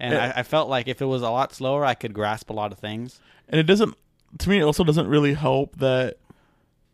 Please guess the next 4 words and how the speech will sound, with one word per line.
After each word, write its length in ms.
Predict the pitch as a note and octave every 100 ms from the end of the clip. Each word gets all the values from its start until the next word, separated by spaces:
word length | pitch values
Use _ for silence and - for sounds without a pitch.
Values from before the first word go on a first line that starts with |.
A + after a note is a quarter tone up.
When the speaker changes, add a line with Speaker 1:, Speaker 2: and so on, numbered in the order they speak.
| _ _ _ -
Speaker 2:
like, 200 | C3+ C3
they're 120 | C#3
not 280 | D3+ G2+ - _ _ _ _
saying 800 | - - C#3+ C#3 C3+ C3 B2